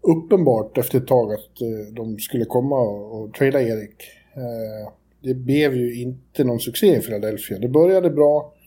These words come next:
men sen så, eh, passade han inte riktigt in i, i, i planen där. Som, som ersättare för Niskanen var det inte så lyckat.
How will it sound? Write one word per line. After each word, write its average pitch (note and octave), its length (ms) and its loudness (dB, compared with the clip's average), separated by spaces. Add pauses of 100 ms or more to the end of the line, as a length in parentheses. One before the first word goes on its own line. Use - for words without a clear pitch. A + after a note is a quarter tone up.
(420)
men C3+ 160 0
sen C#3+ 380 -4
så, C3 420 0 (260)
eh, B2 340 -14 (440)
passade D3 300 2
han C#3+ 140 4
inte C#3 160 0
riktigt C3 260 0
in C#3+ 200 0
i, A#2+ 180 -2
i, A#2 200 -12
i A#2 340 -14 (200)
planen C3+ 360 2
där. A2+ 140 -2
Som, A#2 340 -8
som C3 160 -4
ersättare D#3 520 2
för C3+ 120 -2
Niskanen C#3+ 480 -2
var A2+ 100 -2
det A2+ 60 -4
inte A2 200 -6
så - 80 -4
lyckat. - 360 -6